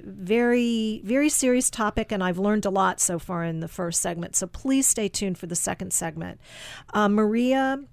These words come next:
DiBari, who is executive director and founder of the Tri-County Crisis Center, and she is joined by her friend and board member, Jackie Ass,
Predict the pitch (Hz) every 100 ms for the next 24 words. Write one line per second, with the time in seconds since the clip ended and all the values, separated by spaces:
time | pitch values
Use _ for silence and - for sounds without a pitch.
0 | - 208 190 196 196 202 196 175 180 165
1 | 165 190 - 175 165 180 175 170 160 -
2 | 185 190 196 160 156 170 - 180 180 196
3 | 175 165 - 208 208 - 233 214 202 214
4 | 202 175 - 165 - 175 185 190 175 170
5 | 170 165 - 175 175 170 - 160 165 165
6 | - - - - - - 170 226 247 196
7 | 165 160 160 165 170 165 170 180 - 165
8 | 170 208